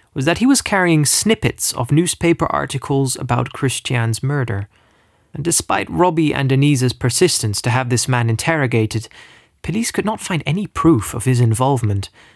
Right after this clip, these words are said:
apart from a possible obsession or simple interest with collecting these articles. Moreover, the D N A of this man did not match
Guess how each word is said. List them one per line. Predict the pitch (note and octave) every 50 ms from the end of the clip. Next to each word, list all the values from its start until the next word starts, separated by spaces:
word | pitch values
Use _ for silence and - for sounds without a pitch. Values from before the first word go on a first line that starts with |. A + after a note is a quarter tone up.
| _ _ _ -
apart | - B2+ - - C4+ D4+ -
from | - B3
a | F3
possible | - - - F#3+ - - - C#3+ C#3+ C#3 B2+ C3 - -
obsession | A#2+ - - - - B2+ B2+ B2 - - B2 B2+ C#3+
or | D3+ B2+
simple | A#2+ - - C3+ C3 B2+ B2+ B2
interest | C#3 C#3+ C3 - - A2 G#2+ G#2 - - -
with | A#2+ G#2+ -
collecting | - - A#2+ A#2+ A#2+ A#2+ - - C3 A#2+ A2+
these | A2+ A2+ A2 B2+
articles. | B2+ C#3 C#3+ - B2 - G#2 G#2+ A#2+ B2 - - _ - - - - - - _ _ _ _ _ _ _ _ _ -
Moreover, | C3+ D3 D#3 D#3 E3 D3+ D#3+ F#3+ F#3
the | D#3
D | C#3+ B2 C#3+ D#3
N | D3+ D3
A | D3 D3+ D#3+
of | E3 C#3+ -
this | - C3 B2 -
man | - A#2+ A#2 A#2 B2 C3+ B2+
did | B2+ A#2+ B2
not | - B2 C3 D3+ - -
match | - B2+ A2+ G#2 G#2+ - - -